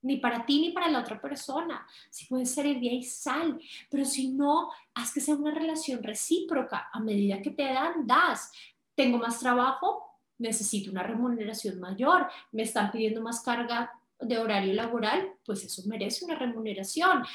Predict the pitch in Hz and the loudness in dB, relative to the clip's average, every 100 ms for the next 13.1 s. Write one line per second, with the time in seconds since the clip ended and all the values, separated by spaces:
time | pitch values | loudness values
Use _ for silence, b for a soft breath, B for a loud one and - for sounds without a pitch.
0 | B - 247 - 214 247 240 233 240 247 | B 0 0 2 0 0 -2 0 0 -2
1 | 247 - 285 285 330 359 254 214 214 202 | -6 -4 -2 0 -2 -2 -2 -2 -6 -4
2 | 202 190 226 233 233 220 208 214 196 196 | -6 -6 -4 -2 -2 -2 -4 -2 -2 2
3 | 311 381 - - 247 240 - - 262 285 | 0 0 -4 -6 -6 -8 -6 -6 -6 -4
4 | 311 320 240 202 220 311 330 - - B | -4 -2 -2 -2 0 0 -2 -8 -18 B
5 | B B 247 B - 254 254 220 233 277 | B B -16 B 0 0 2 0 0 -4
6 | 285 277 240 240 247 311 - 240 208 196 | 0 2 4 4 2 -4 -4 -2 -2 0
7 | 220 240 269 294 262 233 _ - 254 339 | -2 0 2 0 0 -6 _ 2 6 6
8 | 427 381 370 370 - _ _ _ _ - | 4 0 0 -2 -10 _ _ _ _ 2
9 | 392 427 330 269 247 254 262 208 190 196 | 4 4 4 4 2 0 0 -2 -2 0
10 | 226 302 311 302 254 247 269 B B B | 2 2 4 4 2 -2 -6 B B B
11 | 285 277 - 262 262 262 254 269 269 311 | 4 4 4 4 4 2 0 -2 -4 -4
12 | 330 311 - 196 196 262 302 320 - - | -6 -8 -6 -8 -6 -4 -4 -4 -8 -14
13 | - | -20